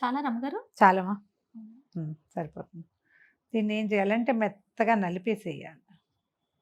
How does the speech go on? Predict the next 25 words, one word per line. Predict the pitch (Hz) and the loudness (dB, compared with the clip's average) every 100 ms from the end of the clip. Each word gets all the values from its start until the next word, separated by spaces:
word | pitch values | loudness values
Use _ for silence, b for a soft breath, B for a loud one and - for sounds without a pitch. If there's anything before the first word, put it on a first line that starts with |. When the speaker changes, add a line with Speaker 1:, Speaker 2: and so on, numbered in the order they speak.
| _ _ _ _ - | _ _ _ _ -12
Speaker 1:
ఎంత | 208 214 | -8 -6
ఇష్టమో | 240 - 254 | -8 -4 -4
రమ్మగారు | 254 226 220 202 | -2 -6 -8 -10
నాకు | 208 208 | -10 -10
ఈ | |
కర్పూరం | 208 202 - 226 202 | -10 -12 -10 -10 -8
వాసన. | 202 202 233 233 - - - | -10 -12 -16 -20 -20 -20 -4
Speaker 2:
<laughs> | 240 - 247 240 - _ _ - 208 | -2 0 -2 0 -4 _ _ -6 -4
Speaker 1:
చాలా | 180 | -2
మందికి | 196 220 247 | -4 -4 -4
ఇష్టం | - 262 | -2 0
ఉంటుందేమో. | 240 233 220 226 320 - _ _ _ _ _ _ - - _ - _ _ - - _ _ - | 0 -2 -2 -4 -6 -10 _ _ _ _ _ _ -20 -20 _ -20 _ _ -20 -20 _ _ -8
Speaker 2:
అంటే | 185 180 220 | -2 4 4
ఒక | 208 196 165 _ _ _ _ _ _ _ - | 4 0 -2 _ _ _ _ _ _ _ 0
కీలకమైన | 254 262 262 254 226 | 6 8 10 8 8
విషయం | 202 202 226 | 4 4 4
చెప్పాలి. | 196 - 185 247 370 - | 4 6 6 4 0 -8
Speaker 1:
చెప్పండి | 202 180 202 | -12 -12 -12
అమ్మగారు. | 208 - _ - 208 | -16 -20 _ -4 4
Speaker 2:
దేవాలయపు | 240 277 302 302 277 277 262 | 8 12 12 12 12 8 2
ఫీల్ | - 254 254 | 2 2 10
కావాలంటే | 240 220 220 214 208 | 12 12 12 10 2
పచ్చకర్పూరం | 262 220 - 220 202 208 202 208 | 4 4 4 2 2 2 2 2
వేయాలి. | 180 170 180 | 2 0 0
Speaker 1:
ఖచ్చితంగా. | 240 214 175 | -2 -2 -2